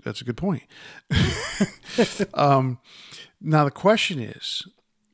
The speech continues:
whether or not they had the musicianship to back it up. Now, as a fan, you knew they did, right? The question was, as a non-fan, did you think they did? And they proved that they did. Okay.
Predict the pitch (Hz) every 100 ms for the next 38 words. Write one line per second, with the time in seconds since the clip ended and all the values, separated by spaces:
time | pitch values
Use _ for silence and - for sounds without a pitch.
0 | _ _ _ 120 123 143 165 156 131 120
1 | - 120 123 104 123 131 120 127 120 113
2 | 165 196 147 - 113 - - 107 107 -
3 | 131 131 - _ _ _ _ _ _ _
4 | - - - _ 135 107 98 - _ _
5 | _ _ _ _ 123 107 107 - 269 147
6 | 98 92 - - 131 143 170 127 117 131
7 | 101 _ _ _ _ _ _ _ _ -
8 | 113 - - 156 147 139 123 113 110 117
9 | 110 107 131 180 180 123 107 101 110 113
10 | - 139 117 107 104 101 - - - -
11 | 151 151 - 208 165 156 180 233 120 _
12 | _ _ _ _ 113 104 107 104